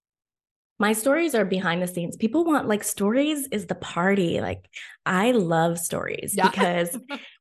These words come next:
Speaker 1: it's like you get up and I'm like, "Y'all, I'm up. We're here for this day." And then from there, I'm taking you on my day with me. We're doing all types of stuff. We're gonna eat lunch.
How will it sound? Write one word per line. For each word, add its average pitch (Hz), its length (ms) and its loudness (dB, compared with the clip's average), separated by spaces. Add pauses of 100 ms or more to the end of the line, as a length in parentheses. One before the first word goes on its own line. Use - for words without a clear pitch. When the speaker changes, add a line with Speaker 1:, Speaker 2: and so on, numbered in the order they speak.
Speaker 1:
it's 247 160 2
like 269 240 2
you 233 200 6
get 226 200 6
up 214 360 4
and 202 120 2
I'm 208 160 2
like, 190 260 -2
"Y'all, 226 460 4
I'm 247 400 4
up. 240 380 6
We're 247 240 -2
here 247 380 4
for 202 100 -6
this 180 260 -6
day." 190 640 2
And 202 200 -2
then 196 180 -4
from 196 240 -2
there, 208 400 2
I'm 254 180 -2
taking 359 380 -4
you 285 140 2
on 240 120 4
my 196 140 2
day 175 280 -2
with - 260 -4
me. - 260 -12
We're 190 160 2
doing 285 220 2
all 233 120 0
types 202 300 -6
of 180 80 -6
stuff. - 380 -8
We're 196 160 0
gonna 240 320 2
eat 220 180 0
lunch. 208 720 -2